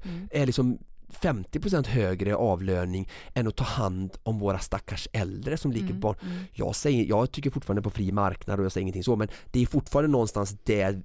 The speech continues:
Speaker 2: den typen av värld och, ehm, synsätt som vi allihopa, jag mig själv inräknat, har varit med och skapat.
Speaker 1: Mm.
Speaker 2: Att, och då menar jag så här, om vi har låg utbildning, alltså det,
Speaker 1: Mm.
Speaker 2: jag vet till exempel, eh, jag kan inte nämna några namn nu, men jag kan veta i en stad där jag har mycket kontakter,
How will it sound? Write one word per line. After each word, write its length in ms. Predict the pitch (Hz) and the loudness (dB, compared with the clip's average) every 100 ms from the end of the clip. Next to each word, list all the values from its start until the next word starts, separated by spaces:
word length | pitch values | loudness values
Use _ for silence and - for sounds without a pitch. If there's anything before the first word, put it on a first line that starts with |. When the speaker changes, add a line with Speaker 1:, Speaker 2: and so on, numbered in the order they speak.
| - | -10
Speaker 2:
den 360 | 107 113 110 | -2 0 0
typen 260 | - 98 95 | -2 -2 -2
av 120 | 92 | -2
värld 420 | 110 120 123 117 - | 0 2 2 -2 -6
och, 340 | - - - - - - | -6 -6 -6 -18 -18 -8
ehm, 380 | 104 95 95 92 - - | -2 -2 -2 -6 -10 -10
synsätt 500 | - - 110 92 117 | -6 -2 -2 -2 -2
som 120 | 123 | -2
vi 140 | 110 107 - | -2 -2 -2
allihopa, 680 | 131 101 104 104 - 101 101 | -4 -2 -4 -6 -2 -2 -2
jag 140 | 101 | -2
mig 160 | 101 98 | -2 -2
själv 240 | 101 98 | -2 0
inräknat, 440 | 101 95 92 98 - | -2 -2 -4 -6 -8
har 380 | - - - 120 | -14 -14 -2 0
varit 140 | 110 | 0
med 160 | 113 101 | 2 0
och 80 | - | 0
skapat. 720 | - 110 - 135 143 - - | 2 2 2 0 0 -2 -10
Speaker 1:
Mm. 240 | - 185 170 | -6 -4 0
Speaker 2:
Att, 300 | 113 - - - | -2 -2 -12 -14
och 200 | - 123 | -4 0
då 80 | |
menar 160 | 131 135 | 4 4
jag 100 | 107 | 4
så 60 | 101 | 2
här, 240 | 104 113 | 2 2
om 60 | 117 | 2
vi 60 | |
har 80 | 113 | 2
låg 600 | 113 131 165 196 196 170 - - - | 4 6 8 8 6 4 0 -8 2
utbildning, 920 | 160 120 - - 104 95 120 120 104 | 4 4 2 0 0 2 2 2 2
alltså 180 | 107 107 | 0 0
det, 160 | 101 | 2
Speaker 1:
Mm. 120 | 92 85 - - | 0 -2 -8 -2
Speaker 2:
jag 160 | 117 120 | 2 4
vet 180 | 131 113 | 4 0
till 100 | - | 0
exempel, 300 | 104 - 101 | -4 0 -2
eh, 60 | 98 | -2
jag 520 | 80 90 92 92 101 - | -2 -2 -4 -6 -8 -6
kan 100 | 104 | -6
inte 120 | 95 | -2
nämna 220 | 95 95 | 0 0
några 120 | 98 | 2
namn 140 | 113 110 | 2 2
nu, 80 | |
men 100 | 92 | 2
jag 100 | 92 | 0
kan 120 | 101 101 | 0 0
veta 280 | 98 98 | 0 0
i 160 | 98 98 | 0 0
en 80 | 98 | -2
stad 380 | - 117 123 117 | 0 0 2 2
där 60 | |
jag 140 | 110 104 | 2 4
har 100 | 104 | 2
mycket 280 | 107 - | -2 -4
kontakter, 560 | 101 101 98 - 101 104 | -6 -2 -2 0 0 0